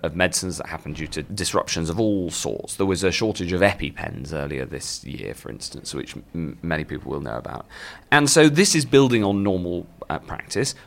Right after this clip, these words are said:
We've put out an invitation to tender to make sure we have enough,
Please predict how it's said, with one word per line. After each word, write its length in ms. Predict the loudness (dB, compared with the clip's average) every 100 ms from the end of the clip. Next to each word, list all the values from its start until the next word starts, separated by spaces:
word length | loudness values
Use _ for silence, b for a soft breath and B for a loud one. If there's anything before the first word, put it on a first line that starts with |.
| -2
We've 120 | 2
put 160 | 6
out 240 | 8 6 6
an 80 | 2
invitation 680 | 0 2 2 2 -2 -6 -6
to 440 | -2 -2 0 -2 -4
tender 380 | -4 -4 -2 -2
to 120 | -2
make 220 | -2 0
sure 140 | 0 0
we 140 | 0
have 280 | 0 0 2
enough, 480 | 0 -2 -2 -8